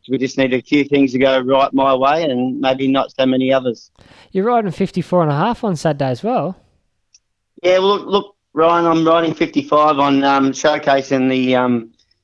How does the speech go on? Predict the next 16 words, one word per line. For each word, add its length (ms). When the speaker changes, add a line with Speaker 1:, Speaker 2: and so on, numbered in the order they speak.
Speaker 1:
in 200
the 380
Jungle 320
Dawn. 520
So 500
I 120
just 240
thought, 400
you 140
know, 300
um, 340
this 340
Minus 420
Looks 220
was 180
a 200